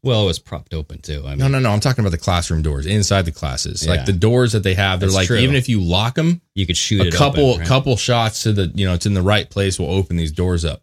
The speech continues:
Speaker 1: Mm.
Speaker 2: We sent fifty, forty million, but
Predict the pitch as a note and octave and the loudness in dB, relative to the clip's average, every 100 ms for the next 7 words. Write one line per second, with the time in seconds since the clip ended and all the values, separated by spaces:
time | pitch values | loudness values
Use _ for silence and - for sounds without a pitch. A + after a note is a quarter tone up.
0 | _ - D2 C2+ _ _ _ G2 - A#2 | _ -12 -10 -12 _ _ _ -4 0 0
1 | F#2+ - C#3+ - C3 C3 - G#2+ - D#3+ | 2 2 0 0 0 0 -2 -6 0 2
2 | C#3+ G#2+ F#2+ F#2+ F#2 E2+ | 2 2 0 0 0 -2